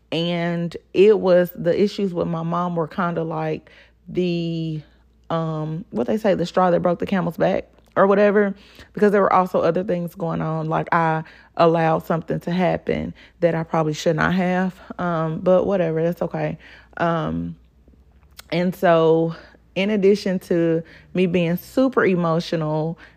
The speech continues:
and super duper in my feelings, um, about something else, the stuff with my mama that happened Friday really kinda, like, sent me over the edge. And I'm not, like, y'all, I'm so, when I say it sent me over the edge, like,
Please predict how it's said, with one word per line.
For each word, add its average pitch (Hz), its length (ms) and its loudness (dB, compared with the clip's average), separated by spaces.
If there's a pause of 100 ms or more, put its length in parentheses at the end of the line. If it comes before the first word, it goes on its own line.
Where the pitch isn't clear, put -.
and 165 220 -2
super 233 480 2
duper 185 380 2
in 85 80 -2
my - 160 -2
feelings, 160 760 -2 (380)
um, 165 440 -4
about 165 580 -2
something - 540 -6
else, 196 540 2 (500)
the 185 160 4
stuff 196 360 2
with 175 120 0
my 170 160 -2
mama 190 460 2
that 170 180 -2
happened 170 440 -4
Friday 175 580 0
really 165 460 0
kinda, 160 400 -6
like, - 400 -4 (320)
sent - 300 -2
me 87 140 -2
over 85 180 -2
the 76 340 -2
edge. 52 220 -8
And 160 140 -2
I'm 180 120 0
not, 170 280 -2
like, 165 260 2
y'all, 165 260 2
I'm 170 100 -2
so, 165 180 0
when 175 160 -2
I 196 80 -2
say 180 240 0
it 180 120 -4
sent 175 140 -4
me 175 80 -4
over 160 160 -2
the - 100 -4
edge, 165 300 -2
like, 160 460 -6